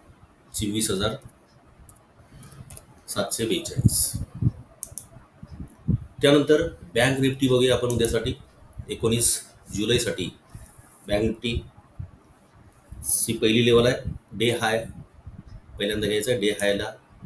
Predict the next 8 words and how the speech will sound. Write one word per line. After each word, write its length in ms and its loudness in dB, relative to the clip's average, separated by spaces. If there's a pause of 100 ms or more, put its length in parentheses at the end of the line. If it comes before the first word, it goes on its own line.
(680)
मार्क 200 -4
करून 240 -2
घ्यायचा 260 0
आहे 100 0 (560)
आणि 180 -8
डे 140 4 (140)
हाय 180 -2
आहे 240 0